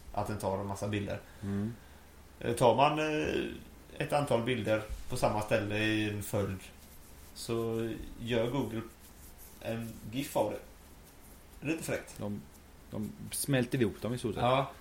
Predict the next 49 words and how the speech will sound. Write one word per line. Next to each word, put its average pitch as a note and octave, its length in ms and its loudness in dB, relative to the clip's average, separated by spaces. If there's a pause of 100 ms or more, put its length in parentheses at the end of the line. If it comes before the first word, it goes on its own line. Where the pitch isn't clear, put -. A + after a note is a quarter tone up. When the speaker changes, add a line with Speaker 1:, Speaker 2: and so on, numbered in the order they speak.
(160)
Speaker 1:
så - 100 -12
det B2 60 -6
är C3+ 40 -2
lite C#3 140 -4
kul. A2 200 0 (640)
Eh, A2+ 440 8
så C3 120 -2
de C3+ 140 6
har C#3 80 6
ju D#3 100 4
gjort - 260 0
väldigt F3+ 180 4
mycket D#3+ 240 -2
nu A#2 60 -2
det A#2 60 -4
senaste. A2+ 460 0
Och C3+ 80 2
det C#3+ 80 8
här C#3 120 10
med A#2+ 140 0
plus B2+ 220 0
ett-grejen A2 600 2
har B2+ 120 2
de B2+ 160 0
ju B2 120 -4 (180)
bara A#2 220 6
nu A2 160 -2
i G#2+ 40 -2
dagarna. G#2 520 2 (960)
Speaker 2:
En A#2+ 100 2
helt A2+ 320 12
ny A#2 80 12
design. G#2+ 520 12
Speaker 1:
Ja, B2+ 180 12
en C#3+ 60 8
helt A#2+ 180 4
ny A#2 140 0
design. A2 400 4
Kom B2 160 0
ju A2 60 2
också - 180 -4
på C3+ 120 0
I A#2 140 4
O. B2+ 120 10
Speaker 2:
Extremt C3+ 580 6
helt B2 340 8
ny G#2+ 120 6
design. A2+ 380 6
Speaker 1:
Ja. B2+ 180 6